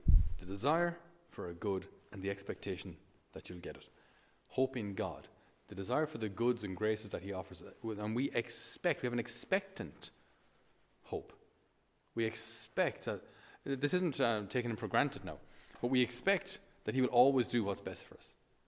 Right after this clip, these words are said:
That, that we can be absolutely confident in, that God will always do what's best. That God will always give me what I ask for. That depends. Maybe what I asked for wasn't what was best for me.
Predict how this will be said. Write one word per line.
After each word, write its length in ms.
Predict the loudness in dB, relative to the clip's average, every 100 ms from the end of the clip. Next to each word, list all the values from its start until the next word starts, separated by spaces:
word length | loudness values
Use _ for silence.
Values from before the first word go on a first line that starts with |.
| _ _ _ _
That, 360 | 4 4 2 2
that 180 | 2 2
we 100 | 0
can 100 | 0
be 100 | 0
absolutely 500 | -2 0 -4 -2 -4
confident 440 | -6 -6 -12 -14
in, 80 | -12
that 100 | 0
God 140 | 4
will 100 | 8
always 180 | 6 4
do 80 | -2
what's 120 | -2
best. 180 | -4 -2
That 100 | -4
God 220 | 0 4
will 80 | 8
always 160 | 6
give 140 | 6 4
me 60 |
what 120 | 6 6
I 40 |
ask 240 | 6 4
for. 200 | 2 2 2 -12 -18 -20 -20 0
That 160 | 2 2
depends. 480 | 0 -2 -4 -12 -12 -2
Maybe 280 | 0 2
what 160 | 0 0
I 40 |
asked 180 | 0 0
for 80 | -2
wasn't 340 | -2 -2 -6
what 100 | -8
was 100 | -8
best 240 | -4 -4 -6
for 80 |
me. 100 | -12